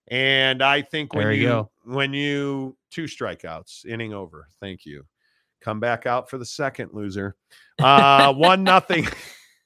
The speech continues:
Speaker 1: One nothing Arizona over Philly going to the bottom of the first. Uh, yeah, I mean, Jordan,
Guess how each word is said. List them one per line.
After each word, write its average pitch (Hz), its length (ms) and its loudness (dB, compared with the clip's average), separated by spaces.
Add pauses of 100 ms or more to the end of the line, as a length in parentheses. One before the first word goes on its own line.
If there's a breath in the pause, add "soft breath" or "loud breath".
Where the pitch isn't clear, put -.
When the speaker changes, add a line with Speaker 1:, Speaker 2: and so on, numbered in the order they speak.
(580 loud breath)
Speaker 1:
One 110 160 -10 (100)
nothing 180 560 -8
Arizona 151 540 -2
over 123 260 -4
Philly 135 300 -6
going 120 220 -6
to 120 80 -8
the 110 80 -10
bottom 113 260 -2
of 101 60 -10
the 90 80 -12
first. 92 500 -12 (720)
Uh, 151 480 0 (200)
yeah, 156 280 -6
I 170 80 0
mean, 170 400 -8 (840)
Jordan, 208 400 -2